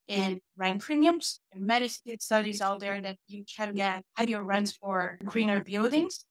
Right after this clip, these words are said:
And that would, should translate as well in, in value for our investors, right? So that's how I think about sustainability. Europe is in advance on that. We're a little behind, but this is coming, even in terms of regulation. Our fund,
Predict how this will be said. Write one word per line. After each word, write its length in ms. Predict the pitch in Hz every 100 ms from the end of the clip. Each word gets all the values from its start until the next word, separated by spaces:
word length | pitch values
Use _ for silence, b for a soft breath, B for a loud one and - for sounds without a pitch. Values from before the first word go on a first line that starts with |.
| -
And 160 | 233 285
that 180 | 339
would, 160 | 311 -
should 200 | - 262
translate 420 | 277 233 233 240
as 140 | 233 226
well 180 | 226
in, 120 | 220 196
in 240 | 220 196
value 360 | 190 202 202 196
for 340 | 208 196 185
our 200 | 196 196
investors, 800 | 185 185 175 165 - - - - 208
right? 300 | 208 233 - _ _
So 180 | - 269
that's 260 | 302 349 -
how 100 | 370
I 80 | 311
think 240 | 269 262
about 260 | 226 214 202
sustainability. 1160 | - 202 - 202 202 190 196 190 190 - 175 - -
Europe 420 | 269 320 339 294
is 180 | 277 277
in 140 | 262
advance 640 | 247 202 180 208 226 - -
on 160 | 262
that. 280 | 254 269 269 -
We're 280 | 226 262 285
a 60 | 285
little 300 | 311 349 330
behind, 680 | 294 294 254 247 262 262 - -
but 160 | 226
this 200 | 233 240
is 160 | 240 208
coming, 560 | - 220 208 196 185 185
even 240 | 254 254
in 80 | 233
terms 280 | 208 226 220
of 200 | 208 190
regulation. 840 | 202 196 202 196 202 202 254 247 - _ _ _ _ 226
Our 300 | 240 262 254
fund, 500 | - 226 208 208